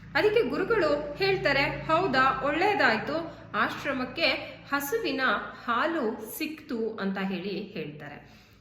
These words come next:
ಸರಿ ಅಂತ ಹೇಳಿ ಅಲ್ಲಿಂದ ಶಿಷ್ಯ ಹೊರಟು ಅವನ ಕಾರ್ಯದಲ್ಲಿ ಅವನು ತೊಡಗ್ತಾನೆ.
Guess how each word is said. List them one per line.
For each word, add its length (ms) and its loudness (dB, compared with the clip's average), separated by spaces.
ಸರಿ 300 6
ಅಂತ 240 -2
ಹೇಳಿ 340 -2
ಅಲ್ಲಿಂದ 400 -2
ಶಿಷ್ಯ 320 -4
ಹೊರಟು 480 -4
ಅವನ 580 -2
ಕಾರ್ಯದಲ್ಲಿ 560 -2
ಅವನು 540 -4
ತೊಡಗ್ತಾನೆ. 500 -6